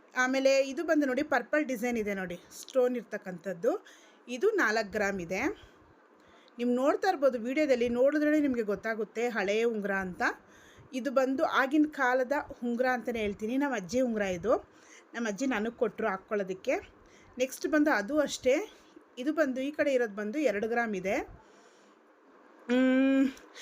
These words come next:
ಇದು ಅಷ್ಟೇ ಇದೆ ಸುಮಾರು, ಇದು ನಮ್ಮ ಅಜ್ಜಿದೆ. ನಮ್ಮ ಅಜ್ಜಿ ಉಂಗುರ ಅಂದರೆ ನಮ್ಮ, ನಮ್ಮ ಅಪ್ಪ ಅವರ ಅಮ್ಮದು. ಈ ಕಡೆ ಇರ್ತಕ್ಕಂಥದ್ದು ನಮ್ಮ ಅಮ್ಮ ಅವರ ಅಮ್ಮದು.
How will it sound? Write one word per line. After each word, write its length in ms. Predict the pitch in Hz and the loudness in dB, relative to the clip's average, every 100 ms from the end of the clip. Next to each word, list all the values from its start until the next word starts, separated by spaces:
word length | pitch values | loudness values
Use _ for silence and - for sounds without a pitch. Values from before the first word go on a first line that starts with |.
| - - | -14 -6
ಇದು 180 | 247 359 359 | 2 4 4
ಅಷ್ಟೇ 180 | - 285 | 2 0
ಇದೆ 140 | 240 254 262 262 | 4 4 6 4
ಸುಮಾರು, 600 | 254 269 277 294 302 330 330 311 - - - - - | 2 0 2 4 4 2 0 -2 -14 -20 -20 -18 -4
ಇದು 140 | 240 | 0
ನಮ್ಮ 180 | 381 311 208 | 2 2 0
ಅಜ್ಜಿದೆ. 320 | 185 254 233 - - - - - - - - | 0 0 0 -4 -20 -20 -20 -20 -20 -18 -6
ನಮ್ಮ 140 | 226 202 | -2 -2
ಅಜ್ಜಿ 180 | 170 294 | 0 0
ಉಂಗುರ 280 | 269 240 233 | 0 2 0
ಅಂದರೆ 160 | 220 294 | 2 2
ನಮ್ಮ, 180 | 330 254 208 233 | 2 2 -2 -4
ನಮ್ಮ 240 | 220 220 | -6 -6
ಅಪ್ಪ 160 | - 294 294 | -4 0 4
ಅವರ 240 | 254 226 214 208 208 208 - | 4 4 2 2 0 -4 -4
ಅಮ್ಮದು. 480 | 226 233 240 180 254 - - - | 0 0 0 2 0 0 -8 -4
ಈ 100 | 285 392 | 0 2
ಕಡೆ 200 | 427 359 | 2 0
ಇರ್ತಕ್ಕಂಥದ್ದು 580 | 269 269 254 233 226 339 | 0 -2 -2 -4 -2 0
ನಮ್ಮ 180 | 349 254 | 2 2
ಅಮ್ಮ 120 | 240 285 | 2 2
ಅವರ 180 | 254 233 370 - | 2 0 0 0
ಅಮ್ಮದು. 420 | 262 226 180 | 0 0 -4